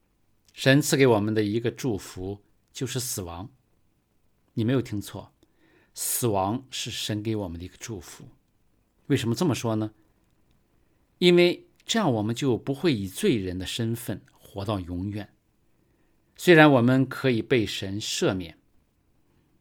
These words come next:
但像现在这样活着一直到永远，还是一件很悲催的事情。死亡将为我们打开去往天堂的门，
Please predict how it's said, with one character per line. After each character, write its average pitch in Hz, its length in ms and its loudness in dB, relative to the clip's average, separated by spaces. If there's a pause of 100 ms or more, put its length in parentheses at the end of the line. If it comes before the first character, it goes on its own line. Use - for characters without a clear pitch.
(180)
但 151 200 4
像 131 340 2
现 170 400 -2
在 185 240 -2
这 123 100 -4
样 95 180 -2
活 101 280 -6
着 110 100 0
一 135 200 -4
直 127 120 -4
到 113 180 2
永 101 300 0
远， 101 280 -2 (760)
还 110 200 -6
是 143 140 -6
一 120 60 -4
件 107 180 -6
很 - 180 -12
悲 107 160 -6
催 127 220 -8
的 110 80 -8
事 87 140 -12
情。 - 160 -20 (1600)
死 - 200 -4
亡 139 300 4
将 196 200 0
为 185 100 0
我 117 120 2
们 107 160 -2
打 95 220 -6
开 110 240 -4
去 - 200 -8
往 92 220 -8
天 117 300 -6
堂 95 200 -10
的 95 80 -8
门， 87 440 -8